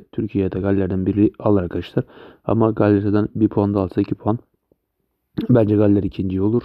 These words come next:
Üçüncü de Türkiye olur. Sıralama bu şekilde gider. Ee, bugün kazanacağını düşünüyorum. Bir kırk iki güzel oran var. Üst üste atmadı arkadaşlar. İtalya, İsveç karşılaşması İtalya'nın kazanacağını düşünüyorum.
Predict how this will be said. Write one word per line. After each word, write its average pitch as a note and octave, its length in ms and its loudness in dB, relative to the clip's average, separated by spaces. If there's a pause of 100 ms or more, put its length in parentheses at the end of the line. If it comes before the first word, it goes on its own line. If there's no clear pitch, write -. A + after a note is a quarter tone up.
(100)
Üçüncü G2 440 -4
de A2+ 120 -2 (500)
Türkiye G2+ 360 2
olur. F#2+ 240 0 (220)
Sıralama G2+ 360 2
bu G#2+ 60 -8
şekilde F#2+ 340 -2
gider. F#2+ 220 0 (540)
Ee, F#2 400 4
bugün A#2 300 2 (100)
kazanacağını G#2+ 400 0
düşünüyorum. G2+ 380 -2
Bir G#2+ 120 2
kırk G#2 240 -6
iki F#2 80 0
güzel G#2 240 2
oran A2 180 2
var. G#2+ 140 0 (1120)
Üst A2+ 180 -6
üste A#2 140 0
atmadı G#2+ 260 -2
arkadaşlar. G2 460 -4
İtalya, G2+ 320 0
İsveç G2+ 240 -2
karşılaşması A2+ 480 -2
İtalya'nın G#2+ 420 0
kazanacağını G#2+ 360 0
düşünüyorum. A2 360 -4